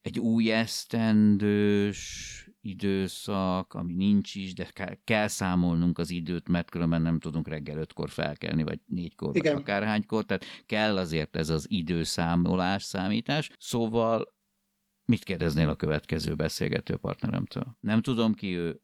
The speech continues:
Speaker 2: Mit tesz azért, hogy jobb emberré váljon?
Speaker 1: Jó.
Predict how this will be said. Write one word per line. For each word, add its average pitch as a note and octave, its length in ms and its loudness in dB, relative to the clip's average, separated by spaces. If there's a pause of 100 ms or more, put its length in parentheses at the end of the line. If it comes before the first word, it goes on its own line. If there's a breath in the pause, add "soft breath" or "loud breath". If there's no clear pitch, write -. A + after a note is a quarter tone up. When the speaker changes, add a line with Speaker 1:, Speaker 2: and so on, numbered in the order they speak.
Speaker 2:
Mit D#3+ 380 0
tesz - 260 -4
azért, D3 680 0 (320)
hogy C3 260 -4
jobb D3+ 260 2
emberré B2 680 -6
váljon? A#2+ 680 -8 (720)
Speaker 1:
Jó. - 140 0